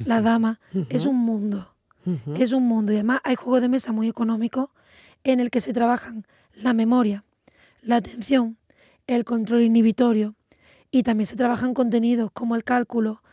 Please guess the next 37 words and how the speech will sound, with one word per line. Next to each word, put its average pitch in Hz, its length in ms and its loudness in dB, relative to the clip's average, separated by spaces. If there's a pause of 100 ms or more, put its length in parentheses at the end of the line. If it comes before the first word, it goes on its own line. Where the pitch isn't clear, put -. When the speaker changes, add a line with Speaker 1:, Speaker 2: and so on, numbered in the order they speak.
(120)
Speaker 1:
las 247 140 -4
multiplicaciones, 226 960 -2 (320)
el 262 140 -2
vocabulario. 233 640 0
Entonces 220 300 -6
todo 254 220 0
esto 262 220 -2
lo 269 100 2
trabajamos 247 640 -2 (440)
en 240 180 0
estos 226 300 -2
grupos. 226 340 -2
Son 240 140 -4
grupos 247 260 0
rotatorios 269 480 0
en 233 60 0
el 220 100 -2
que 233 120 -4
cada 220 300 -4
diez 240 160 0
o 202 40 -4
quince 254 240 -2
minutos 285 460 0 (540)
van 269 180 0
cambiando 254 360 0
de 247 60 -2
actividad. 233 480 -2 (640)
¿Qué 285 180 2
función 285 640 -4
tiene 277 380 0
el, 277 200 0
el 269 200 0
voluntario? 262 720 0 (640)
Estar 240 360 -2
en 247 100 2
el 247 120 2
grupo 277 420 0